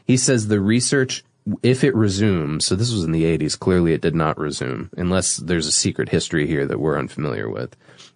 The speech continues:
um, has the potential to develop creatures with a higher animal intelligence who could speak and perform simple tasks. So what he was thinking of here is that they would be like laborers.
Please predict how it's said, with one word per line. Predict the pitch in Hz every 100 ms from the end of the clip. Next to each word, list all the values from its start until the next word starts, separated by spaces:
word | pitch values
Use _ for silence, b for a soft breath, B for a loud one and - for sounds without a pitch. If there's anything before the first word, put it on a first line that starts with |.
| -
um, | - 98 90 85 87
has | - 120
the | 117
potential | 98 110 151 170 175
to | 151
develop | 110 90 113 131 139
creatures | - 135 127 131 120
with | 98 95
a | 90
higher | - 147 170 175 -
animal | 127 135 131 131
intelligence | 131 - 101 92 87 82 - - B B B
who | 113
could | 113 95
speak | - - 147 165 -
and | 110 110
perform | 110 - - 185 131 101
simple | 101 113 101 82
tasks. | - 110 87 - - B B
So | - 110
what | 107
he | - 104
was | - -
thinking | 113 98 101
of | 92 85
here | - 104 95
is | 92 -
that | 98 -
they | 101
would | 107 90
be | 98
like | 87 73 -
laborers. | 87 123 127 80 - - - -